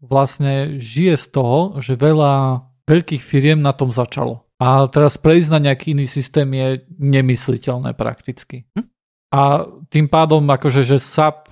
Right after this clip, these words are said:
Speaker 1: má takúto tú pozíciu, tak oni nie sú ani veľ-, nejak veľmi tlačení do toho niečo meniť, dokonca sú tlačení do toho, aby veci nemenili. Pretože keď niečo zmenia, tak možno, že kompatibilita tam už nebude so starým a potom to by mohlo poskytnúť tej fir-,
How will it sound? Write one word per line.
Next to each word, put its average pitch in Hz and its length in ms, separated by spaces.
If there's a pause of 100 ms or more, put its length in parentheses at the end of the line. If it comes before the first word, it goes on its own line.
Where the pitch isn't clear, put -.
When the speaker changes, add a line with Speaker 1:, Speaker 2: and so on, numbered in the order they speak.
(260)
Speaker 1:
má 147 240
takúto 143 320
tú - 80
pozíciu, 139 560
tak - 240
oni 156 240
nie 185 160
sú 185 160
ani 156 160
veľ-, 143 160
nejak 139 240
veľmi 143 240
tlačení 139 400
do 131 160
toho 139 160
niečo 143 240
meniť, 131 240
dokonca 160 400
sú 170 80
tlačení 165 320
do 160 160
toho, 165 160
aby 160 160
veci 165 160
nemenili. 156 480 (560)
Pretože 151 240
keď 151 160
niečo 156 240
zmenia, 139 400
tak 160 160
možno, 131 320
že 135 320 (320)
kompatibilita 143 720
tam 143 160
už 123 80
nebude 147 240
so 131 80
starým 151 400
a 139 240 (400)
potom 151 400
to - 160
by 143 160
mohlo 147 400
poskytnúť 147 720
tej 139 80
fir-, 147 320